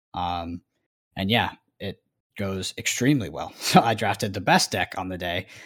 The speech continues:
that I had on that day in that round. Um, and I, I know it's funny 'cause you'd be like, "Oh, you drafted the best deck, but you went, you went two one."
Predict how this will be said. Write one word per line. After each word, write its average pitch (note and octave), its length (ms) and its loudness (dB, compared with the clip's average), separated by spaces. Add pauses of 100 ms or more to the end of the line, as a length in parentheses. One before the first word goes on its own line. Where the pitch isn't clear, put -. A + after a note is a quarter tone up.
(100)
that F#2 100 -6
I F#2 40 0
had G2 200 0
on F2+ 120 -4
that F2+ 140 -6
day F2+ 220 -4
in F#2 140 -6
that G#2+ 200 0
round. F2+ 380 -6 (120)
Um, F2 440 -10 (280)
and E2+ 400 -12 (480)
I, - 120 -6 (120)
I A2+ 160 -2
know A#2+ 160 4
it's G#2 120 -2
funny G#2+ 260 0
'cause G2+ 200 -6
you'd G2 80 -6
be G2+ 40 -6
like, G2 160 -4
"Oh, G#3+ 80 6
you B2+ 80 4
drafted A#2 320 0
the G2+ 80 -8
best B2 140 -2
deck, E3 180 -4
but F#2 80 -8
you G2 100 -4
went, G2 280 -6
you G2 120 -6
went G2 220 -6
two G#2+ 180 -6
one." G2+ 280 2